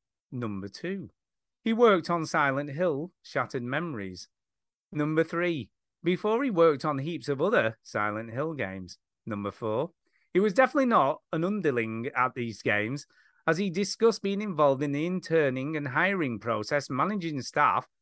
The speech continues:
and having a lot of creative control.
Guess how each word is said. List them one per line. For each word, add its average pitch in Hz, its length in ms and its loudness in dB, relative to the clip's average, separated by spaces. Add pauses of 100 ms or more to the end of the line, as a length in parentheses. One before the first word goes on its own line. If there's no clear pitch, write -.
(220)
and 147 160 0
having 185 380 0
a 202 60 2
lot 139 260 0
of 165 100 -8
creative 123 600 -4
control. 160 760 -4